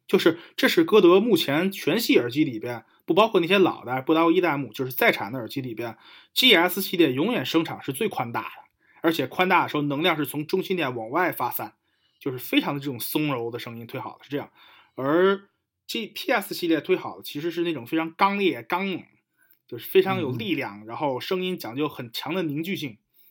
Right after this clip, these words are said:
Speaker 1: 这是P S系列，
Speaker 2: 对，
Speaker 1: 就是金属的味道嘛。
Speaker 2: 对。他要是那能量感，嗯。
Speaker 1: 对，对，对，爆发力，就是冲击力
Speaker 2: 对。
Speaker 1: 非常大，强大，冲击扑面而来，这是P S一千。所以说你用P S一千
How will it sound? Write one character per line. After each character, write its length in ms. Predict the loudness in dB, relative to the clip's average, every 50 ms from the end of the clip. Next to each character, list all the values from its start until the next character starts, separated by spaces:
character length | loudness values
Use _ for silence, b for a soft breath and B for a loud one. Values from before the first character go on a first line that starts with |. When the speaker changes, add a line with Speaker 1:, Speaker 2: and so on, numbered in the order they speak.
| b -4
Speaker 1:
这 100 | -4 -2
是 120 | -2 -2
P 180 | -6 -6 -4 -4
S 180 | -4 -4 -4 -6
系 100 | -6 -6
列， 80 | -6
Speaker 2:
对， 40 | -4
Speaker 1:
就 100 | -4 -6
是 60 | -6
金 220 | -6 -8 -10 -8 -4
属 160 | -4 -4 -4
的 60 | -4
味 120 | -6 -6 -6
道 160 | -6 -6 -8
嘛。 100 | -10 -12
Speaker 2:
对。 60 | -16 _ _ _ _ _
他 120 | -6 -4 -2
要 220 | -2 0 -2 -2
是 100 | -4 -4
那 160 | -6 -6 -6
能 180 | -6 -6 -6 -6
量 200 | -6 -6 -6 -8
感， 100 | -10 -14 -18 -20 _ _ _ _ _ _ _
嗯。 180 | -20 -18 -14 -8
Speaker 1:
对， 140 | -4 -2 -2
对， 100 | -2 -4
对， 120 | -6 -8 -6 -2
爆 120 | -2 -2
发 280 | -2 0 0 0 0 0
力， 200 | -2 -4 -6 -12 _ _ _ _ _
就 100 | -12 -10
是 100 | -10 -10 -10
冲 220 | -8 -6 -4 -4
击 120 | -4 -4 -4
力 60 | -6
Speaker 2:
对。 60 | -6
Speaker 1:
非 220 | -6 -6 -6 -6
常 160 | -6 -6 -8 -6
大， 160 | -6 -6 -6
强 220 | -8 -10 -10 -8
大， 160 | -6 -6 -8
冲 160 | -8 -10 -12 -14
击 60 | -14 -12
扑 180 | -6 -4 -2
面 160 | -2 -2 -2
而 120 | -2 -2 -2
来， 280 | -4 -4 -6 -8 -10 -10 _
这 100 | -8 -6
是 120 | -6 -8
P 160 | -10 -8 -8
S 180 | -8 -8 -10 -14
一 60 | -14
千。 200 | -12 -14 -14 -14 b b b b b b b
所 180 | b 0 2 4
以 80 | 4
说 240 | 4 2 0 -2 -2 B B B B
你 120 | B -4 -2
用 160 | -2 -2 -2
P 160 | -2 -2 -2
S 220 | -2 -2 -2 -4
一 80 | -6 -6
千 340 | -4 -4 -4 -2 -4 -6